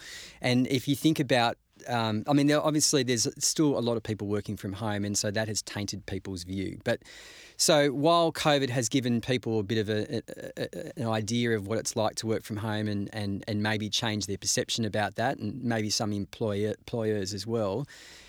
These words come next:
um, there's many businesses and many employees who need to work in a collaborative environment.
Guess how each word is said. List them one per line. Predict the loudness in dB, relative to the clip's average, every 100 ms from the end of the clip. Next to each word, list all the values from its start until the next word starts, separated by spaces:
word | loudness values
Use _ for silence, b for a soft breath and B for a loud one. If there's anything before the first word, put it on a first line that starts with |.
| B -2
um, | 2 2 0 2
there's | 2 4
many | 4 4
businesses | 4 2 4 2 2 0
and | 2 2
many | 2 0
employees | -2 -2 0 0 0 0
who | 0
need | 2 2 0
to | -2
work | -2 -2 -4
in |
a | -6
collaborative | -4 -4 -2 -6 -6
environment. | -6 -4 -4 -4 -6 -8